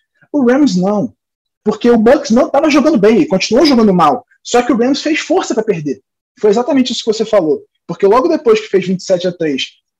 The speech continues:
a posse seguinte foi um fumble, e aí virou o touchdown, né? Primeiro touchdown do Bucks no jogo. E aí teve um fumble do Bucks e o, o Rams devolveu com outro fumble. O, o, o Bucks teve um turnover on downs. Aí o, o Rams errou um field goal.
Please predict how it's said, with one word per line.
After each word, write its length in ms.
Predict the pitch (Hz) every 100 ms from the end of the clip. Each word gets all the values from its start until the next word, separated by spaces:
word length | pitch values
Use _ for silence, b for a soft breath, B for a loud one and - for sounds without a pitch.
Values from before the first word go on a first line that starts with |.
| -
a 80 | 156
posse 280 | 208 226
seguinte 320 | - 190 196 -
foi 180 | 214
um 40 | 214
fumble, 500 | - 196 226 294 330 _ _ -
e 80 |
aí 60 | 165
virou 260 | 165 160 196
o 60 |
touchdown, 540 | - - 170 156 214 311
né? 140 | 196 _ _ _
Primeiro 360 | 190 156 233
touchdown 360 | 214 - - 156
do 60 | 143
Bucks 280 | 151 170
no 80 | 156
jogo. 380 | 139 160 202 294 _ _ _ _
E 80 | 180
aí 180 | 170 202
teve 200 | 240 233
um 80 | 226
fumble 380 | - 226 302 277
do 80 |
Bucks 380 | 185 202 254 -
e 60 | 254
o, 140 | 233 -
o 260 | 202 208
Rams 180 | 202 208
devolveu 380 | 190 226 196 254
com 180 | 254 233
outro 200 | 359 294
fumble. 420 | - 202 220 262 _ _ _ _ _ _
O, 120 | 220 196 -
o, 380 | 202 202 185 156 _ _ _ _ _ _ _ _ _ _
o 60 | 170
Bucks 320 | 175 214 -
teve 220 | 233 220
um 40 | 240
turnover 440 | 247 202 240 285
on 160 | 302 294
downs. 580 | 185 214 285 - - _ _ _ _ _ _ _ _ _
Aí 260 | 208 196 233
o, 100 | 247
o 180 | 233 233
Rams 340 | 220 196 - 226
errou 420 | 247 - 226 403
um 40 |
field 300 | 403 392 311
goal. 420 | 190 180 196 302